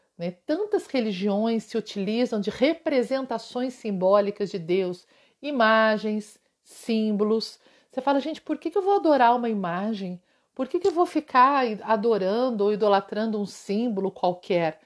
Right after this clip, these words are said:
Porque antes que eu seja capaz de ver Deus em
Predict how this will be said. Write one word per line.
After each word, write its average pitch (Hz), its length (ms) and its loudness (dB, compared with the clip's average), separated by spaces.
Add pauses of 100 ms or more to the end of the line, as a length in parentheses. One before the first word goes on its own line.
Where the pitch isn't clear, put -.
(580)
Porque - 520 -10
antes 330 440 -2
que - 120 -6
eu 247 80 4
seja 254 320 -2
capaz 180 720 -2
de 208 140 -8
ver 196 280 2
Deus 165 400 -2
em 196 200 -4